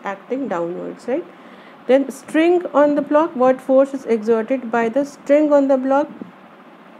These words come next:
The, uh, an equal and opposite force. This, this one will be by the string. The string will be pulling the block towards itself, right? <clears throat> So this is,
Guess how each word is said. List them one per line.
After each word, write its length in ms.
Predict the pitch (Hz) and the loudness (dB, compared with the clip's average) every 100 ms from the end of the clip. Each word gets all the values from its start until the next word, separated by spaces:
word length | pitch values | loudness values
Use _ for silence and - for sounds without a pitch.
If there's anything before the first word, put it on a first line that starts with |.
| - - - - - - - - - - - - | -20 -20 -20 -20 -20 -20 -20 -20 -20 -20 -20 -14
The, 800 | 196 202 220 220 165 202 196 190 | -6 0 0 0 0 0 2 0
uh, 340 | - - - 208 | -4 -20 -6 -2
an 160 | 220 | -2
equal 320 | 226 233 - 285 | -4 -4 2 2
and 140 | 254 | 2
opposite 400 | 208 208 208 226 | -2 -4 -2 -2
force. 280 | - 202 202 | -2 -6 -4
This, 400 | 220 214 - - - 202 | -6 -8 -12 -20 -12 -4
this 240 | 226 - | -4 -4
one 300 | 202 190 190 | -4 -4 -4
will 160 | 185 185 | -6 -8
be 240 | 220 302 - - - - - - - - - - - - - - 202 | -6 -8 -10 -20 -20 -20 -20 -20 -18 -20 -20 -20 -20 -20 -20 -14 -6
by 160 | 196 | -4
the 160 | 185 233 | -2 -4
string. 540 | - - 196 180 - | -6 -6 -4 -4 -6
The 200 | 202 196 - - | -4 -4 -6 -16
string 400 | - - 269 262 | -18 -4 -2 0
will 120 | 240 226 | -2 -2
be 180 | 285 427 - | -6 -6 -4
pulling 340 | 226 226 226 | 0 2 0
the 80 | 220 | -2
block 360 | 196 190 196 202 - - - - - - - | -2 -2 -2 -4 -18 -20 -20 -20 -20 -20 -10
towards 340 | 202 202 190 | -4 -4 -6
itself, 480 | 180 - 196 185 - - - 233 | -16 -8 -6 -8 -12 -18 -14 -6
right? 220 | 277 339 - - - - - - | -6 -6 -12 -18 -18 -20 -14 -6
<clears throat> 380 | 285 302 233 208 | -2 0 0 -2
So 100 | 214 | -2
this 220 | 220 233 | -2 -2
is, 180 | 254 | -6